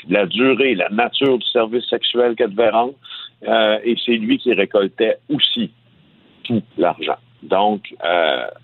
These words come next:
donc, euh, tu sais, c'est, c'est, c'est, les pimps, tu sais, qui peuvent faire des journées à quinze mille dollars de profit, là, parce qu'ils gardent tout l'argent, parce que la fille devient un objet,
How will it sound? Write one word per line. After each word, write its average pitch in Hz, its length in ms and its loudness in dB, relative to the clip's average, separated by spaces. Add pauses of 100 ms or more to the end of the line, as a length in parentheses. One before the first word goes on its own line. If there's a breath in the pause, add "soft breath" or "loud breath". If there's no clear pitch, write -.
(180)
donc, 87 380 -2
euh, 78 500 2 (560)
tu 107 140 0
sais, - 80 -6
c'est, 95 200 0
c'est, 78 180 0 (140)
c'est, - 140 -12 (440 loud breath)
les 95 120 2
pimps, 151 420 0
tu - 180 2
sais, 127 40 0
qui - 100 -8
peuvent 98 320 2
faire 113 320 2
des 87 160 -4
journées 92 400 0
à - 40 0
quinze 110 340 -2
mille 110 180 0
dollars 92 300 4
de 92 100 0
profit, 95 480 -2
là, 78 120 -6 (380 loud breath)
parce - 200 -2
qu'ils 95 140 -4
gardent 95 360 0
tout - 140 0
l'argent, 92 540 2
parce - 200 -4
que 90 80 0
la 78 180 0
fille 117 200 2
devient 85 480 0 (300 loud breath)
un 107 200 2
objet, 156 460 0